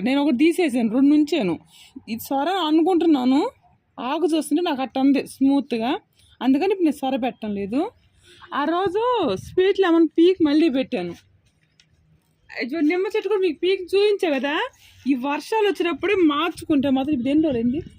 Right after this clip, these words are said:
మూడు రోజులు, నాలుగు రోజులు అయిందా? నాలుగు రోజులు అయింది. చూడండి, అసలు ఏమన్నా మనం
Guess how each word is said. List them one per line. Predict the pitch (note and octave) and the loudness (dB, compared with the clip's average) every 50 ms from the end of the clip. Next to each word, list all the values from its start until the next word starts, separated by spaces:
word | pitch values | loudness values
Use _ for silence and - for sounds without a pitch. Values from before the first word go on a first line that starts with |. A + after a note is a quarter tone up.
| - - - A3+ | -12 -8 -6 -4
మూడు | A3+ A#3 A#3 A#3 | -2 -2 -2 -4
రోజులు, | A3+ A3+ C4 D4 C#4 | -4 -4 -6 -6 -4
నాలుగు | A#3+ A3+ A3 | -4 -6 -6
రోజులు | A3 G3+ F#3 | -8 -8 -8
అయిందా? | G3 F#3+ F#3 - - _ _ _ _ _ - A3 A3 G#3+ G#3+ G#3+ A3 A3 A3+ B3+ | -8 -10 -10 -12 -14 _ _ _ _ _ -18 -18 -16 -16 -18 -18 -8 -6 -4 -2
నాలుగు | C4+ C#4+ C#4 C#4 | -2 -2 -2 -2
రోజులు | C#4 A3+ A3 G#3+ | -2 0 0 0
అయింది. | F3+ F3+ F#3 F#3 F#3 - - - - - - | 0 0 0 -2 -4 -6 -10 -16 -20 -8 -2
చూడండి, | - F4 F4+ F#4 E4+ D4+ C#4 G#3 G3 G#3+ C#4 | -2 0 2 4 4 4 4 2 0 -2 -4
అసలు | - - D#4 D4+ D4+ D#4+ | -2 0 0 2 2 2
ఏమన్నా | F4+ F#4 F#4+ G4 G4 F4+ | 2 2 2 2 2 4
మనం | D#4+ D#4 D#4 | 4 4 4